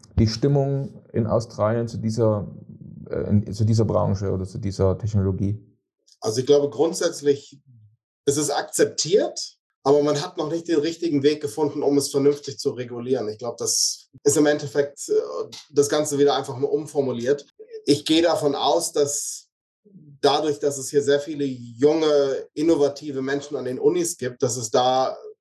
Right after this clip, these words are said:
Speaker 2: wahrscheinlich in den nächsten paar Jahren zu einem Umschwung kommen muss und kommen wird, aber dass momentan wir noch nicht da sind. Es fühlt sich so an, als wäre es noch nicht so richtig angekommen. Aber das ist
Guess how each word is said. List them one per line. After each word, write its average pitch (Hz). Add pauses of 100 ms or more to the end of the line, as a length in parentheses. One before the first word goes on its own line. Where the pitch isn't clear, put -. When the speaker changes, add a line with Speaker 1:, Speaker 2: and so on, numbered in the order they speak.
(160)
Speaker 2:
wahrscheinlich 131
in 143
den 135
nächsten 135
paar 127
Jahren 127
zu 127
einem 117
Umschwung 123 (380)
kommen 123
muss 123
und 107
kommen 117
wird, 120 (500)
aber 120
dass 127
momentan 131
wir 135
noch 123
nicht -
da 110
sind. 107 (260)
Es 139
fühlt 180
sich 139
so 143
an, 135
als 135
wäre 139
es 135
noch 123
nicht 123
so 120
richtig 127
angekommen. 104 (200)
Aber 117
das 123
ist -